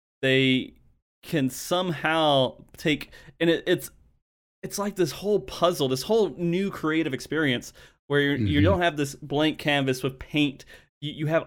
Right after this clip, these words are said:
Speaker 1: objects and you figure out how to make these objects arrange in a certain way to create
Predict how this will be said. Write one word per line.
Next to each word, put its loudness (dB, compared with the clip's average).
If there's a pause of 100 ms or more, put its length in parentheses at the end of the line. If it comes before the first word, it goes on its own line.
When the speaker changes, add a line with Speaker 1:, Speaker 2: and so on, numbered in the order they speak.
Speaker 1:
objects -2
and 0
you 2
figure -2
out -6
how 0
to -2
make -4
these -4
objects -4
arrange -2
in 0
a -2
certain -2
way 0
to -2
create -2